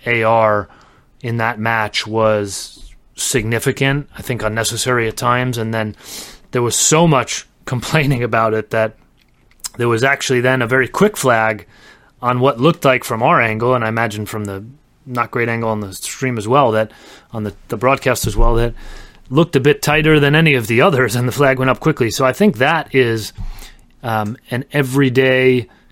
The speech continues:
common occurrence in these games that, uh, you could see it. I mean, we sit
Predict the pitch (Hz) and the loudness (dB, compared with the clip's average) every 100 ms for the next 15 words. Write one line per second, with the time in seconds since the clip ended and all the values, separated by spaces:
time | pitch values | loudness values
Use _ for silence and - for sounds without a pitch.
0 | - 135 127 117 107 127 113 107 120 110 | -4 0 2 0 -2 0 0 -2 -4 -4
1 | 101 127 113 110 104 107 101 - - - | -4 -4 -2 -2 -4 -4 -4 -8 -20 -20
2 | - 107 107 120 - 120 - 113 104 110 | -20 -16 -6 -2 0 0 2 0 -2 -4
3 | 110 110 117 - 120 | -2 -2 -2 0 -2